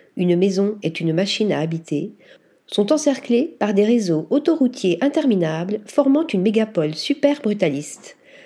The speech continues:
Ces modèles d'architecture trois D montrent ainsi comment pourrait vieillir une ville préfabriquée dans un monde de béton et d'asphalte sans fin.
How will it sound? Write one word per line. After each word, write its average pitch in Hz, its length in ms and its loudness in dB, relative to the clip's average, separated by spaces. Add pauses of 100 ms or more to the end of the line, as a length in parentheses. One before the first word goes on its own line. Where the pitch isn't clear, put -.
(160)
Ces - 180 0
modèles 180 340 2
d'architecture 175 680 -4
trois 185 220 -2
D 170 300 0 (280)
montrent 285 280 2
ainsi 294 500 0
comment 220 220 2
pourrait 214 260 0
vieillir 220 460 2
une 185 180 4
ville 185 280 0
préfabriquée 240 640 0
dans 185 220 0
un 185 60 2
monde 196 280 0
de 185 80 2
béton 175 440 -2 (100)
et 170 80 0
d'asphalte 180 640 -2
sans 165 240 -6
fin. 147 340 -10